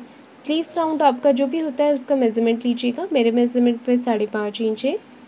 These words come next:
और इस तरीके से मैं fitting की सीधी सिलाई यहाँ पर लगा दूँगी। Same इसी तरीके से दूसरी तरफ का part भी आपको fitting कर लेना है। और ये ब्लाउज डिज़ाइन हमारा बन के ready हो गया है। तो friends, आपको आज का ये video कैसा लगा है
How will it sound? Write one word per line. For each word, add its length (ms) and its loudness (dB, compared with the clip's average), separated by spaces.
और 240 4
इस 140 -2
तरीके 300 0
से 140 -4
मैं 140 6
fitting 360 -2
की 120 -6
सीधी 340 0
सिलाई 300 0
यहाँ 200 2
पर 140 0
लगा 320 0
दूँगी। 360 -2
Same 280 2
इसी 200 2
तरीके 340 -2
से 120 -4
दूसरी 320 0
तरफ 260 0
का 120 0
part 280 2
भी 140 2
आपको 300 0
fitting 320 0
कर 140 2
लेना 300 2
है। 200 0
और 180 4
ये 140 -2
ब्लाउज 360 2
डिज़ाइन 360 4
हमारा 300 4
बन 200 0
के 120 0
ready 280 2
हो 120 2
गया 180 2
है। 180 0
तो 160 -6
friends, 320 -2
आपको 300 2
आज 180 0
का 100 0
ये 100 2
video 300 0
कैसा 300 -2
लगा 260 0
है 140 0